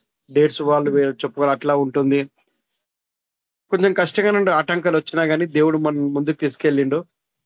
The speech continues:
ఎవరు ఏమి ఇబ్బంది లేకుండా. రెండు రోజులు సిస్టర్ కూడా రెండు రోజులు ముందే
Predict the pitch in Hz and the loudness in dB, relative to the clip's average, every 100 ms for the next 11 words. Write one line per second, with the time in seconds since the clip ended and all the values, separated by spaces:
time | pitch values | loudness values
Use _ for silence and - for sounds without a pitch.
0 | 147 143 156 151 147 147 131 147 143 131 | 0 2 4 2 2 0 -2 -2 -2 -2
1 | 139 127 160 _ _ _ - 165 180 180 | -6 -6 -16 _ _ _ -4 0 2 2
2 | 160 175 196 190 196 180 175 180 175 170 | 0 -4 0 2 2 2 0 0 0 0
3 | 170 185 196 | 2 2 0